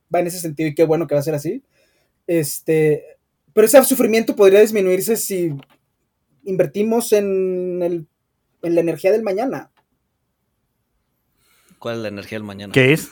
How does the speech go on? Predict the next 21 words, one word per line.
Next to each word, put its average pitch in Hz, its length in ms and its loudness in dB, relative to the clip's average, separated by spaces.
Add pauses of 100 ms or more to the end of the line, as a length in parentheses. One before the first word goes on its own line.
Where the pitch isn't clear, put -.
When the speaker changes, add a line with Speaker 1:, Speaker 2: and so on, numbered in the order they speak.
Speaker 3:
¿Nuclear? 127 600 0 (840)
Speaker 1:
Yo 190 140 2
creo 208 100 -4
que 214 60 -8
es 214 60 -4
una, 214 100 -2
una 202 300 -2
combinación 196 460 0
de 214 60 2
nuclear 180 400 4
y 175 60 4
renovables 151 840 2
y 151 120 -4
una 147 320 -2
tasa, 151 400 0
y 151 80 -2
una 160 220 -2
red 151 240 0
de 156 100 0
transmisión 143 540 -4
eléctrica 139 880 -4